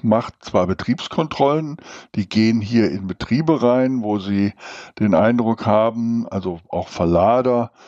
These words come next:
dass dort, äh, Aufträge verteilt werden, die gegen die Kabotageregeln sind,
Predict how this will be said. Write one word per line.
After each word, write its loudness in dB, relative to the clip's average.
dass -12
dort, 0
äh, -2
Aufträge 2
verteilt 0
werden, 2
die -6
gegen -2
die -10
Kabotageregeln 0
sind, -2